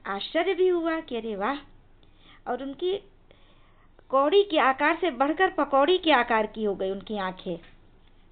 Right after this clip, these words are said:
मतलब बहुत आश्चर्य और लालच से भर गई। उसने बिलवासी जी से पूछा, "तो आप इस लोटे का क्या करिएगा?" अब अंग्रेज के मन में तो लालच आ गया था बच्चों, तो उसने बिलवासी जी से पूछा कि "तो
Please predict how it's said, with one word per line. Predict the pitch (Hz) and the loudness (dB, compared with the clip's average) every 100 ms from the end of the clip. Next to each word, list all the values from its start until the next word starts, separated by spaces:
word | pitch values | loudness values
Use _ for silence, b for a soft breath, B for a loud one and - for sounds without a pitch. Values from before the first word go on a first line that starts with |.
| - | -16
मतलब | 185 277 | -8 -8
बहुत | 220 196 240 - - _ _ b b b 196 | -6 -6 -6 -8 -20 _ _ b b b -6
आश्चर्य | 208 - 285 262 262 | -6 -4 -4 -2 -4
और | 226 | -6
लालच | 208 202 202 220 | -2 -2 0 -2
से | - 330 | -4 -8
भर | 247 202 | -4 -6
गई। | 196 180 180 B B B - | -6 -8 -10 B B B -12
उसने | 311 320 294 | -10 -4 -4
बिलवासी | 233 214 196 196 302 | -2 -4 -2 -2 -4
जी | 247 220 | -8 -10
से | 220 214 | -8 -10
पूछा, | 208 202 226 | -8 -8 -8
"तो | 226 - 262 | -8 -10 -6
आप | 247 | -6
इस | 277 - | -6 -6
लोटे | 226 220 277 | -6 -4 -6
का | 294 | -6
क्या | 302 202 | -4 -4
करिएगा?" | 196 233 262 277 320 - - b b b b b - | -4 -4 -4 -6 -10 -12 -20 b b b b b -14
अब | 190 | -12
अंग्रेज | 196 190 220 220 | -8 -4 -6 -6
के | 240 | -10
मन | 220 | -8
में | 220 233 | -8 -6
तो | 247 | -4
लालच | 233 254 302 330 | -2 -2 -2 -2
आ | 311 | 0
गया | 302 | -2
था | 302 285 | -2 -2
बच्चों, | 277 277 262 B B B B - | -2 -4 -8 B B B B -8
तो | 359 349 | -4 -4
उसने | 320 302 311 | -4 -4 -2
बिलवासी | 285 240 226 220 320 | -2 0 0 0 0
जी | 285 | 0
से | 302 330 | -2 -2
पूछा | 320 311 339 | -2 0 0
कि | 370 | 0
"तो | - | -4